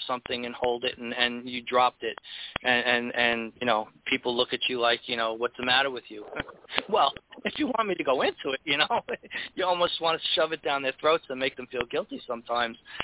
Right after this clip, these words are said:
because they, they, they, they talk to you like, like it's intentional sometimes. It's, it's really, really a horrible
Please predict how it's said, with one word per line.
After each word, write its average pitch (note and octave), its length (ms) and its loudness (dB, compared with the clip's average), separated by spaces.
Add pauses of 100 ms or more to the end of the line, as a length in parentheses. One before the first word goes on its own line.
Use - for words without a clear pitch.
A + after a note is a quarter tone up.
(160)
because - 300 2
they, C#3 220 2
they, C#3+ 200 -2
they, C#3 160 2
they C3 200 2
talk C#3 260 4
to - 60 -4
you C3 100 -4
like, B2+ 180 2 (140)
like C3 160 4 (300)
it's - 200 -6
intentional G3+ 480 -2 (100)
sometimes. A2 520 -8
It's, - 200 -6 (120)
it's C3 140 -4 (100)
really, C3 300 2 (560)
really B2+ 220 6
a A2+ 40 4
horrible A#2+ 460 4